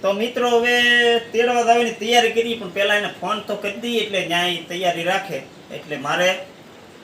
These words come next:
ન્યા જાજુ ખોટી ન થવું પડે. ભાવનગર અહીંથી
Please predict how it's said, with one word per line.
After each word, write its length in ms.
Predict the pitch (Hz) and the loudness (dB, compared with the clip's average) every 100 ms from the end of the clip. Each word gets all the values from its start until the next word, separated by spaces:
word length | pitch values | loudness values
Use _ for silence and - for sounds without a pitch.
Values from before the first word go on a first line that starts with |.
| - - | -18 -4
ન્યા 240 | 180 175 | -2 2
જાજુ 260 | 170 180 180 151 - | 2 2 0 -10 -8
ખોટી 240 | 180 180 | -8 -6
ન 100 | 160 | -8
થવું 260 | 151 139 123 | -8 -8 -8
પડે. 120 | 131 | -10
ભાવનગર 540 | 127 139 160 170 170 | -8 -6 -4 -4 -2
અહીંથી 440 | 170 165 185 165 | -2 -4 -8 -12